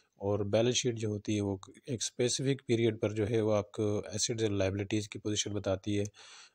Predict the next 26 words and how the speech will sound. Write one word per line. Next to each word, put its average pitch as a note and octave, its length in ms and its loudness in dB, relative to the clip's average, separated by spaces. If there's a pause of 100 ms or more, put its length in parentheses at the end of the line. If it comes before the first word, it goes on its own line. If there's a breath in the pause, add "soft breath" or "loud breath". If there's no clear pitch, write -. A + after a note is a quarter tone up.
(160)
और G#2 420 -2
कैश A#2+ 200 4
फ्लो C#3+ 140 0
स्टेटमेंट B2 440 0
जो B2 60 2
है C3 120 2
उसमें A#2 360 -2
कैश A2 240 2
का A2+ 140 -2 (160)
इनफ्लो A#2 380 2
और A2 160 2
आउटफ्लो A2 360 2
देखा A2 280 0
जाता A2 260 0
है, G#2+ 80 2
कंपनी G2+ 380 -4
का G#2 60 -2
कितना G#2+ 340 -4
इनफ्लो A2+ 380 0
है A2 120 0
कैश G#2 280 2
का G#2 120 -4
और F#2+ 60 -2
आउटफ्लो F#2+ 340 -4
कितना G#2+ 300 -4
है। G#2+ 80 -4